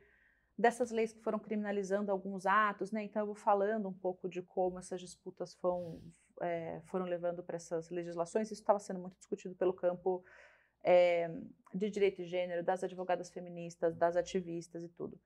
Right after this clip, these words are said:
E de outro lado, nesse campo que eu tô inserida por causa do Internet Lab, que a gente chama de políticas de internet ou direitos digitais, regulação de plataformas, essa questão de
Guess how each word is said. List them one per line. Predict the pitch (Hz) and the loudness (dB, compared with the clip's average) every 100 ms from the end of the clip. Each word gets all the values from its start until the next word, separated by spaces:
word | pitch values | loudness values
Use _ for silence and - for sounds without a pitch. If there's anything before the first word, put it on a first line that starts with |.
| _ _ _ | _ _ _
E | - | -4
de | 226 254 | 0 10
outro | 254 311 320 | 12 12 6
lado, | 269 214 240 302 285 208 190 175 175 | 6 8 8 6 0 -2 -2 -2 -2
nesse | 208 240 254 | -4 -4 -2
campo | - 247 - | 0 0 -2
que | |
eu | 220 | -4
tô | 214 | -4
inserida | 208 208 175 208 190 | -6 -2 0 0 -2
por | 180 | -4
causa | - 180 | -2 -2
do | 175 | -4
Internet | 165 175 170 180 | -10 -10 -8 0
Lab, | 175 170 170 | 4 4 2
que | - 180 | -8 -8
a | |
gente | 175 185 | -8 -10
chama | - 180 | -4 -4
de | 170 | -4
políticas | - 185 185 - 175 | 0 0 0 -6 -8
de | |
internet | 170 170 160 190 202 180 170 - | -4 -4 -2 -4 -2 -4 -6 -2
ou | 180 175 | 0 0
direitos | 170 175 175 170 | -4 -4 -4 -4
digitais, | 165 165 - 190 196 185 165 165 | -12 -12 0 2 2 0 -4 -4
regulação | 185 180 180 180 | -6 -2 -2 -4
de | 180 | -8
plataformas, | - 175 170 - 202 202 175 170 165 - _ _ - _ _ - | -6 -6 -8 2 6 6 4 0 -8 -14 _ _ -20 _ _ 8
essa | 226 226 302 | 8 8 0
questão | 294 269 226 214 | -2 0 0 2
de | 196 185 185 - | 0 -2 -6 -6